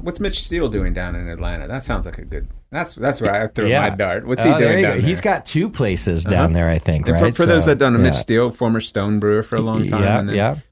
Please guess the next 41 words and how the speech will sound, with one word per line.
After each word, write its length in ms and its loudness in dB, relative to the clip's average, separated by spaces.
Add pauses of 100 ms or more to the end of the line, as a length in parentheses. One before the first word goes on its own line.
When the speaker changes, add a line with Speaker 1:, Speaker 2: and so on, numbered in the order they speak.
Speaker 1:
moved 180 -6
to 80 -2
Atlanta 360 -4
and 120 -4
opened 280 -8
up 120 -14
a 40 -18
place. 540 -10
Speaker 2:
Yeah. 280 2 (480)
Speaker 1:
Um, 400 -8
Speaker 2:
I 60 2
think, 180 0
yeah, 220 0
I 40 -4
think 160 0
he 60 0
has 180 0
two 200 0
places 300 -2
in 60 0
Atlanta 280 0
now. 200 -4 (180)
Speaker 1:
an 100 -12
interesting 520 -8
one, 460 -8 (100)
uh, 400 -8 (680)
is 220 -8
it, 220 -10
uh, 60 -4
uh, 340 -6 (560)
Keith, 520 -4
who's 420 -6
doing 340 -2
the, 340 -4
uh, 140 -6
who, 220 -6
who 380 -8
launched 360 -8
Blue 220 -2
Moon. 380 -4 (100)
Speaker 2:
Yeah. 400 0